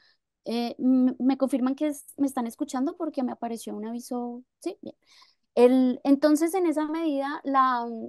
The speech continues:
esa manera de entender el patrimonio, la memoria o esa conexión entre patrimonio, memoria y museos en un sentido muchísimo más extenso, con una sombrilla mucho más amplia que a, a la que veníamos, digamos, eh, que, que, que,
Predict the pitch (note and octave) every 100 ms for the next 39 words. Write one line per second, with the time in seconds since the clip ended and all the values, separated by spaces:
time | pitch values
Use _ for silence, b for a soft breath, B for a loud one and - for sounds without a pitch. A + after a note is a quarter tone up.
0 | - F3 D#4 E4 D#4 C4+ D4+ D#4 D4+ B3+
1 | B3+ C4+ D#4 D4+ D4 C4 A#3+ A#3+ C4+ D4
2 | - B3+ B3 A#3+ A#3 A#3 A#3+ C4 C#4+ -
3 | A#3+ A3 C4 D4 D4 B3+ A3 G3+ A3 A#3
4 | G#3 G#3+ A3+ C4 C#4+ D4 D#4 B3 A#3+ A#3+
5 | B3+ C4+ b b - C#4+ C#4 C#4 C#4+ C4
6 | C4 C#4 - - _ - A#3+ C4+ D4+ D#4+
7 | D#4+ E4 E4 D4+ D4 D#4+ D#4+ C4+ B3 -
8 | C#4+ B3+ A#3 A#3+ A3 A3 C#4+ C4+ A3+ A#3
9 | B3 b b _ A#3+ D#4+ F4+ E4 E4 D#4+
10 | D#4+ D4 D4 D#4+ E4 - - A#3 A3 -
11 | A3+ G#3+ A3 G#3 G#3 A3+ C#4 C#4 b b
12 | b b A#3 G#3+ G3 - A3 A3+ G#3+ F3+
13 | - _ _ _ _ _ - A#3 G#3+ B3
14 | A#3 G#3+ F#3+ - A#3+